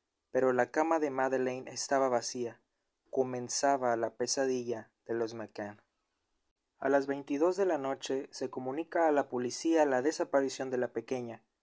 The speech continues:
Hasta altas de la madrugada, agentes, personal del resort, amigos, los padres, buscaron sin éxito a Maddie por todo el complejo.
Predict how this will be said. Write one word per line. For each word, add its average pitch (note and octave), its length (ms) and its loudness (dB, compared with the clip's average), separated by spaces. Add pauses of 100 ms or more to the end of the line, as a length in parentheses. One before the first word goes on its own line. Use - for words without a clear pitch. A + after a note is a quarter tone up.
(380)
Hasta C#3 480 4
altas F#3+ 600 4
de C#3+ 220 -4
la C3 120 2
madrugada, B2+ 760 2 (440)
agentes, C#3 840 -4 (320)
personal C3 460 -2
del C3+ 160 -2
resort, C3+ 520 2 (360)
amigos, B2 800 -2 (240)
los - 180 -10
padres, B2+ 600 4 (260)
buscaron F3 400 0
sin C#3+ 240 -6
éxito - 460 -2
a C#3 40 0
Maddie B2 400 0
por C3 220 -2
todo D3 400 4
el C3+ 100 -2
complejo. A#2+ 600 -6